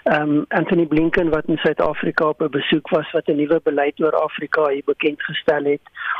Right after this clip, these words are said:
En dan ook wat president Biden en senior mense nou begin sê, is dat hulle wil met Afrika saamwerk, hulle wil na Afrika luister, hulle gaan Afrika nie dwing om besluite te neem soos wat hulle wil hê nie.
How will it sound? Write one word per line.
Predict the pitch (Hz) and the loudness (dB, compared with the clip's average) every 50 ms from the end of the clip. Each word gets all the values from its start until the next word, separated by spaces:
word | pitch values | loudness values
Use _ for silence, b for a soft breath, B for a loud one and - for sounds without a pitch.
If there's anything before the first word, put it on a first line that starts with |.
| B B B | B B B
En | - - 175 160 | 0 2 2 2
dan | 151 151 160 202 202 190 | 2 2 2 2 0 0
ook | 185 - | 0 0
wat | 196 170 - | -2 -2 0
president | - 175 170 156 - 170 147 151 147 139 | -2 -4 -2 -2 -2 0 0 0 0 0
Biden | 135 139 139 151 147 160 165 165 156 156 - | 0 2 2 2 2 2 2 2 2 0 0
en | - 151 143 | 0 0 0
senior | - - 175 165 165 165 170 165 151 139 | 0 2 2 4 4 4 2 2 0 -2
mense | 147 147 147 143 139 - - 185 | -2 0 0 0 0 0 0 0
nou | 160 143 143 147 | 2 2 0 0
begin | - - - - - 151 143 | 0 -2 -2 -2 -2 -4 -2
sê, | - - - 151 147 143 135 - B B B B B B B | 0 2 2 2 2 2 0 -2 B B B B B B B
is | B 175 147 | B 0 0
dat | - 170 151 - | 2 0 0 0
hulle | 143 139 156 185 | 0 2 2 2
wil | 170 180 185 | 2 2 2
met | 175 170 160 - | 2 2 2 2
Afrika | 175 165 165 - - 170 170 - 180 170 160 | 2 0 0 0 -2 -4 -2 0 0 0 0
saamwerk, | - - 185 160 160 156 151 147 147 - | 0 0 0 2 2 2 2 0 0 0
hulle | - 143 143 143 | -2 0 0 0
wil | 135 147 | 2 2
na | 147 151 | 4 4
Afrika | 143 156 165 160 - - - 160 - - 160 160 | 4 4 4 2 -2 -4 -6 -2 0 0 0 2
luister, | 147 139 139 143 139 - - 170 | 2 2 0 0 0 0 -2 0
hulle | 143 135 156 156 | 0 2 0 2
gaan | - - 170 165 | 2 2 0 2
Afrika | 190 165 160 - - 180 160 165 185 175 | 2 0 0 0 0 -2 0 2 2 2
nie | 170 180 175 - | 2 2 0 0
dwing | - 151 160 160 160 | 2 2 2 4 2
om | 160 - 156 | 2 0 -2
besluite | 147 147 143 - - 156 156 - - 165 - | -2 -2 0 2 2 2 0 0 -2 -6 -2
te | - 165 | 0 2
neem | 156 156 151 147 151 208 294 | 2 4 4 4 2 0 0
soos | - - - - | 0 -2 -2 0
wat | 151 143 - | 0 0 0
hulle | - 127 147 160 147 | 2 2 2 2 2
wil | 156 143 | 2 0
hê | 135 135 135 135 | 0 -2 -4 -4
nie. | 143 143 139 - | -4 -4 -4 -4